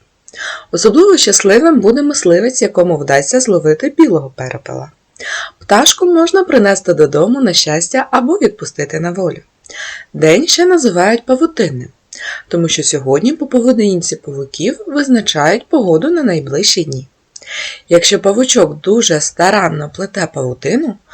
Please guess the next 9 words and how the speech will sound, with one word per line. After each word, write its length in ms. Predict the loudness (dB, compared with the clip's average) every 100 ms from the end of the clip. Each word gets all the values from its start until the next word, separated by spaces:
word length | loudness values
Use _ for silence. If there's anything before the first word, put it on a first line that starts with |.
| -16 -16 -8
то 220 | 0 4 4
очікуються 720 | 0 -6 -6 -2 -2 -2 -4
сонячні 640 | -2 -2 0 0 0 -2
і 80 | -2
ясні 400 | -2 -4 -4 -6
дні. 320 | -6 -10 -14 _ _ -18 -12 -10 -6 -4
А 120 | -2
коли 340 | 2 4 6
він 380 | 4 0 -2 -8